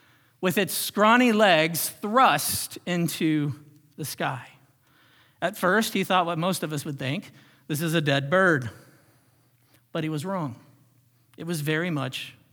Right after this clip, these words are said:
alive. The man proceeded to ask the sparrow what any of us would ask a sparrow, right? "Are you okay?" The sparrow replied, "Yes."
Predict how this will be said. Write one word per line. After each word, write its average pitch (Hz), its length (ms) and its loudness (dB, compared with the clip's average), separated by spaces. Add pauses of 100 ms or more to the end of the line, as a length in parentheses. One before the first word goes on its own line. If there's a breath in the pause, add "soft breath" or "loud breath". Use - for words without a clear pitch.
alive. 180 460 -12 (1000 soft breath)
The 160 80 -4
man 190 220 4
proceeded 190 600 2
to 190 160 2
ask 208 360 4
the 156 160 -6
sparrow 143 480 -4
what 202 140 0
any 285 220 2
of 156 60 0
us 123 160 -6
would 139 100 -10
ask 135 240 -10
a 151 40 -12
sparrow, 143 340 -12
right? 240 360 -4
"Are 170 80 0
you 202 140 4
okay?" 285 520 2 (1900 soft breath)
The 220 80 -2
sparrow 208 340 4
replied, 190 640 2
"Yes." 190 640 2